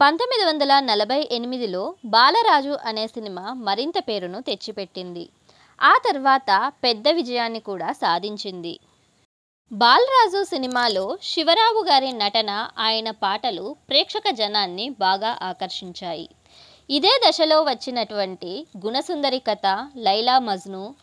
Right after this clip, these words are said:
రక్షరేఖ, శ్రీ లక్ష్మమ్మ కథ, స్వప్న సుందరి వంటి సినిమాలు భారీ విజయాలను అందుకున్నాయి. ముఖ్యంగా గుణసుందరి కథ సినిమాలో శివరావు గారు హీరోగా నటించారు.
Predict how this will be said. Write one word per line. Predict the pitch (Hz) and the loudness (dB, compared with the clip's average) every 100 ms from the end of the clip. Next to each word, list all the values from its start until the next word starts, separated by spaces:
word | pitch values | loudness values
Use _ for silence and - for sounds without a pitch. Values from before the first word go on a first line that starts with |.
| 190 | -6
రక్షరేఖ, | 190 - 320 349 220 - 180 202 302 | -6 -4 -2 -2 -2 -2 -4 -4 -10
శ్రీ | - 339 381 | -10 -2 0
లక్ష్మమ్మ | 330 - - 269 285 | 0 -4 -6 -6 -4
కథ, | 269 214 - 185 240 - _ _ - | -6 -6 -4 -4 -6 -12 _ _ -6
స్వప్న | 269 247 349 403 | 0 0 2 -2
సుందరి | 370 269 233 220 | -2 -2 -2 0
వంటి | 247 202 202 | -2 -4 -6
సినిమాలు | 196 190 190 196 165 175 339 - _ | -10 -10 -6 -6 -6 -8 -10 -14 _
భారీ | 185 208 254 381 330 | -6 0 0 0 -2
విజయాలను | 226 202 202 190 170 226 | -4 -4 -2 -2 -6 -8
అందుకున్నాయి. | 277 190 185 - 185 180 165 - _ _ _ - _ - | -8 -8 -12 -12 -12 -10 -12 -14 _ _ _ -20 _ -4
ముఖ్యంగా | 294 - 523 539 349 196 269 | -4 0 0 2 2 2 2
గుణసుందరి | 254 233 277 - 381 339 277 | -4 -4 -4 -4 -4 -2 -2
కథ | 277 226 214 | -4 -2 -2
సినిమాలో | 214 208 202 202 175 165 269 294 | -2 -6 -8 -6 -6 -8 -8 -10
శివరావు | - 269 294 330 330 | -8 -4 -2 -2 -2
గారు | 226 226 190 - | 0 -2 -4 -12
హీరోగా | - 214 214 175 180 | -10 -6 -4 -4 -6
నటించారు. | 226 - 170 180 185 165 - | -8 -12 -14 -14 -14 -14 -18